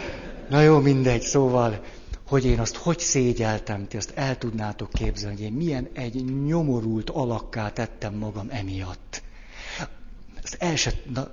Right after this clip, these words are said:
de ezt hiszem, egyszer erről beszéltem már nektek, és annyira nem jó téma, hogy még egyszer elmondjam.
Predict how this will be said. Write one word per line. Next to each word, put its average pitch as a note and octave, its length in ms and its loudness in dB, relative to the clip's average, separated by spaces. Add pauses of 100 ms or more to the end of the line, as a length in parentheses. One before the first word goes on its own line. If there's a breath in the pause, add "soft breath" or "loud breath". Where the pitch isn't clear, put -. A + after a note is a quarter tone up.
de C3 140 -4
ezt E3+ 180 -2
hiszem, B2 200 -2
egyszer C#3+ 280 -2
erről A2 280 -2
beszéltem G2+ 560 -4
már F#2+ 180 -8
nektek, G#2 480 -6 (240 loud breath)
és - 120 -10
annyira C3+ 420 4
nem D3 240 2
jó G#2+ 260 0
téma, G#2+ 360 -2
hogy G#2 160 -4
még G#2 240 -4
egyszer F#2+ 320 -6
elmondjam. F#2+ 580 -6